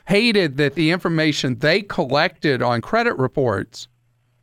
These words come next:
was then used by this other company, uh, fico, used to be known as Fair Isaac, and that that's who the lenders were paying. So Equifax, TransUnion,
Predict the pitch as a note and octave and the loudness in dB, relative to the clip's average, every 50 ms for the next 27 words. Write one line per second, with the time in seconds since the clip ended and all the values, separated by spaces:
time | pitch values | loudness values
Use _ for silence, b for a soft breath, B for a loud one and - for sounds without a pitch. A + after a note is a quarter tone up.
0 | _ _ _ _ _ _ _ - D3 D3 D#3 C#3 A#2+ - - G3 F#3+ F#3+ E3 C#3 | _ _ _ _ _ _ _ -2 2 2 2 2 0 0 0 2 2 2 2 0
1 | C3 C3+ E3 G3 A3 A3+ A3 G3 F3 C#3+ - E3 D3+ C#3 C#3+ C3+ C#3+ C3+ C3+ - | 0 0 2 2 2 2 2 2 2 0 0 0 0 0 2 2 2 0 0 0
2 | - - - D3+ E3 D#3+ D#3 B2+ - - - G#3+ A3+ G#3+ - F#3 C#3 C#3 A#2 A2+ | -2 -2 0 0 0 0 0 -2 -4 -4 -2 -2 -2 0 -2 -2 0 0 0 0
3 | A#2 A#2 - _ - _ _ _ _ _ _ _ - C#3+ C3+ A#2+ A#2 - - F#3 | -2 -2 -6 _ -20 _ _ _ _ _ _ _ -4 -2 -2 -2 -2 -2 0 0
4 | F#3+ - - - E3 C3 A#2 G#2+ G#2+ A#2 C3+ - _ _ _ _ _ - D#3 D#3+ | 0 0 -2 -2 -2 0 0 0 0 -2 -4 -6 _ _ _ _ _ -2 -2 -2
5 | - - D#3 D#3 C#3+ C#3+ C#3 C3 B2 - - - D3+ C#3 C3 C3 C#3+ E3+ F#3+ F#3+ | -2 -2 -2 0 0 0 0 -2 -2 -4 -2 0 0 2 2 2 2 2 2 0
6 | D#3+ D#3+ B2+ A#2 - b b b b b b b b b b F#3 D#3 D#3 D#3 D#3 | 0 0 -2 -2 -4 b b b b b b b b b b -2 0 0 0 0
7 | C#3+ E3+ F3 F#3+ G#3 G3 - - G#3 F3+ D3+ D3 C3 D#3+ G3+ A#3+ B3+ G#3 F#3 D3+ | 2 0 0 0 0 -2 0 0 0 0 0 -2 0 0 0 0 0 0 0 0
8 | C#3 - - E3 C#3+ - - E3 D3 B2 A2 G#2+ G#2 G2+ A#2 - - _ _ b | 0 0 0 -2 -2 -2 0 0 0 0 0 0 0 -2 -2 -4 -6 _ _ b
9 | b b b b b b b - - E3+ D3+ D#3 - F3 A3+ A3 - G3+ - G#3+ | b b b b b b b -2 0 0 2 2 2 0 0 0 -2 -2 0 0
10 | F3 E3 - - - G3+ F#3+ F#3 E3+ D3+ D#3 F#3 E3+ E3 D#3+ D#3 D3+ D3 C3+ C3+ | 0 0 -2 -4 -4 -2 0 0 0 0 2 2 2 2 2 2 2 2 0 0
11 | C#3 | -2